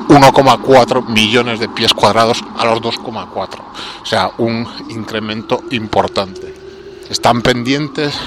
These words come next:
de... Tienen dos opciones para el edificio, una, eh, que llega a los mil cuatrocientos pies de altura y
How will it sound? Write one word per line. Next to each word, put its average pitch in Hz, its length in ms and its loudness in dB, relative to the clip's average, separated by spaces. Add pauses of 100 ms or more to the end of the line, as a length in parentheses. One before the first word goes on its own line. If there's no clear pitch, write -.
(100)
de... 113 360 2 (640)
Tienen 127 280 2
dos 127 220 6
opciones 143 480 2
para 120 220 0
el 120 60 2
edificio, 160 680 -4
una, 131 320 -2 (800)
eh, 113 720 0
que 117 140 0
llega 120 180 0
a 120 120 0
los 113 200 -2
mil 127 240 4
cuatrocientos 120 720 0
pies 117 260 -2
de 117 80 0
altura 143 420 2 (880)
y 113 380 0